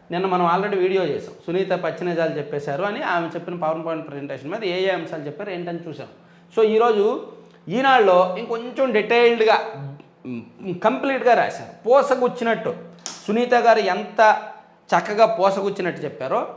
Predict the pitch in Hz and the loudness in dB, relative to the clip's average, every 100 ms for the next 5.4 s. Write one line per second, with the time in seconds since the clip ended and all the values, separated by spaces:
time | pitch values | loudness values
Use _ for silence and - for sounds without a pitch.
0 | - _ - 220 269 247 196 208 233 - | -20 _ -8 2 6 8 8 6 4 -4
1 | - 202 240 247 220 226 208 202 202 170 | -6 0 0 0 0 0 2 2 0 -2
2 | 120 110 - - 175 185 170 170 165 156 | -4 -8 -2 4 6 6 4 4 4 2
3 | 156 143 139 - 165 214 226 233 220 190 | 0 -4 -6 -6 -4 0 4 6 6 4
4 | 170 190 175 - 120 - - _ _ _ | 4 2 0 0 -6 -10 -18 _ _ _
5 | - 196 156 113 | 2 2 2 -6